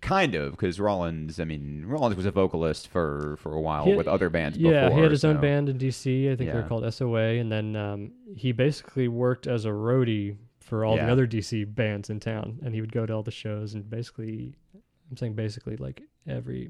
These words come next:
Speaker 2: basically every sentence has
Speaker 1: That's fine,
Speaker 2: basically
Speaker 1: yeah.
Speaker 2: in it, but, uh, he was be-
Speaker 1: I've, I've been there.
Speaker 2: <laughs>
Speaker 1: <laughs>
Speaker 2: Uh, Rollins would go to all, he, he was in the scene, right? So he was friends with everybody, and then eventually
Speaker 1: Yeah.
Speaker 2: was friends with the right people. Uh, including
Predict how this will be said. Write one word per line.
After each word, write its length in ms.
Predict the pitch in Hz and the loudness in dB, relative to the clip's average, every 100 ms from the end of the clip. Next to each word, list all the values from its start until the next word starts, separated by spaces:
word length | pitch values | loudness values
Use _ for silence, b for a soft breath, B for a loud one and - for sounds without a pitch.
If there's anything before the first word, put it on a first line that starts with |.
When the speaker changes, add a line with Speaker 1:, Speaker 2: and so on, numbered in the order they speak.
| 143 | -2
Speaker 2:
basically 340 | 151 - 127 | -2 0 2
every 160 | 120 113 | 2 0
sentence 360 | - 123 113 - | -2 -2 -2 -4
has 180 | 113 | -2
Speaker 1:
That's 160 | 110 110 | 0 -2
fine, 180 | - 123 | -2 0
Speaker 2:
basically 280 | 131 156 - | 0 -4 -4
Speaker 1:
yeah. 80 | 127 | -4
Speaker 2:
in 40 | 131 | -4
it, 80 | |
but, 180 | 139 131 - B B B B - | -4 -6 -10 B B B B -2
uh, 120 | 139 | 0
he 180 | 113 175 | 6 6
was 160 | 160 | 6
be- 120 | 139 | 6
Speaker 1:
I've, 200 | 143 139 - | 4 4 4
I've 160 | 120 | 4
been 160 | 95 80 | 2 2
there. 180 | 78 85 | -2 2
Speaker 2:
<laughs> 640 | - - - 175 95 - - - | 2 2 4 2 2 0 0 -4
Speaker 1:
<laughs> 500 | - - - - - | -6 -8 -20 -20 0
Speaker 2:
Uh, 180 | 151 139 | 2 4
Rollins 460 | 139 160 165 156 131 | 6 6 6 2 0
would 500 | 131 135 127 131 - _ _ | 2 4 2 -2 -10 _ _
go 120 | 135 | 2
to 80 | 135 | 4
all, 100 | 131 | 4
he, 180 | 139 139 | 4 4
he 100 | 147 | 4
was 120 | 151 151 | 4 2
in 80 | |
the 60 | 135 | 0
scene, 360 | - 131 104 107 | 2 2 2 -2
right? 160 | 107 | -4
So 140 | - 107 | -2 -2
he 120 | 113 | 0
was 120 | 110 | -2
friends 240 | - 123 113 | 0 0 2
with 120 | 110 | 0
everybody, 520 | 110 107 107 104 110 151 | -2 0 0 0 -4 -6
and 160 | 110 | -6
then 140 | 104 104 | -4 -4
eventually 600 | 101 104 - 104 101 98 b _ | -4 -6 -4 -4 -4 -6 b _
Speaker 1:
Yeah. 220 | 80 76 76 _ _ _ | -8 -8 -12 _ _ _
Speaker 2:
was 280 | 139 107 - _ _ _ _ _ | -6 -6 -8 _ _ _ _ _
friends 280 | 127 113 120 | -6 -6 -8
with 60 | |
the 80 | 113 | -6
right 120 | 110 | -6
people. 300 | - 127 156 _ _ _ _ _ _ _ _ _ _ - - | -8 -12 -14 _ _ _ _ _ _ _ _ _ _ -20 -2
Uh, 180 | 120 110 | 0 0
including 600 | 127 117 180 160 123 220 | -2 4 6 6 2 -4